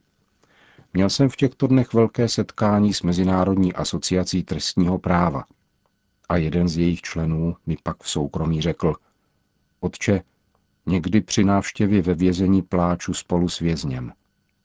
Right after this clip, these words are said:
A to je příklad. On vidí realitu práva, toho, koho posuzuje jakožto vyšetřující soudce,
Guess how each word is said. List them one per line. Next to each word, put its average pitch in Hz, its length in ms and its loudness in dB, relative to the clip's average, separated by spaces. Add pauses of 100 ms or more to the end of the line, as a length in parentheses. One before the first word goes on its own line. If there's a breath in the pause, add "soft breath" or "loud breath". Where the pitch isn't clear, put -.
(560)
A 80 60 -6
to - 120 0
je 104 80 4
příklad. - 480 -4 (760 loud breath)
On 104 220 2
vidí 82 340 0
realitu 87 420 0
práva, 87 500 0 (540)
toho, 90 320 2
koho 76 280 -6
posuzuje 85 580 -2
jakožto 76 460 -6
vyšetřující 78 680 -4
soudce, 82 540 -4